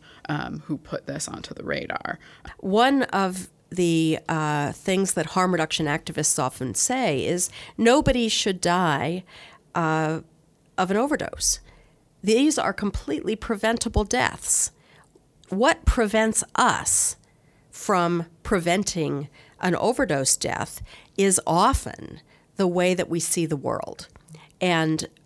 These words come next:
Speaker 2: the way that we see the person in front of us. And I think that's one of the biggest messages of the book. And one of the challenges that I think is happening today, especially with the intranasal naloxone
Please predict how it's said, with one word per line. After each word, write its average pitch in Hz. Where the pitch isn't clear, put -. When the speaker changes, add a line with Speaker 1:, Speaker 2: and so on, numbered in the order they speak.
Speaker 2:
the 180
way 190
that 196
we 175
see 185
the 170
person 165
in 147
front 143
of -
us. -
And 202
I 220
think 285
that's 233
one 214
of 208
the 180
biggest 175
messages 160
of 156
the 143
book. 233
And 185
one 240
of 269
the 208
challenges 220
that 196
I 190
think 196
is 190
happening 175
today, 226
especially 196
with 175
the -
intranasal 175
naloxone 151